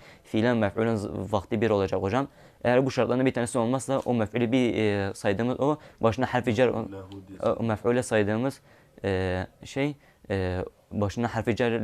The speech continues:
Speaker 1: lam harfi cereyi dahil olacak hocam. Mef'ulü ma'da hocam aynı şekilde ma'a manasında olan vav'dan sonra zikrediliyor hocam.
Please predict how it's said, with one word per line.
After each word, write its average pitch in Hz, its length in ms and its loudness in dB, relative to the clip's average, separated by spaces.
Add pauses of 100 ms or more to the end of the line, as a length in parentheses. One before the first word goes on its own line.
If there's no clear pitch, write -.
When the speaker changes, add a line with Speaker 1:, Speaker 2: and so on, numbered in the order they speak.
(100)
Speaker 1:
lam 117 120 2
harfi 101 260 -2
cereyi 101 280 2
dahil 95 200 -2
olacak 90 300 -6
hocam. 135 200 -4 (460)
Mef'ulü 123 380 2
ma'da 131 300 4
hocam 127 240 0
aynı 127 120 -4
şekilde 120 400 0
ma'a 117 220 2
manasında 110 360 0
olan 117 220 2
vav'dan 107 220 2
sonra 110 280 0
zikrediliyor 98 480 0
hocam. 123 200 -2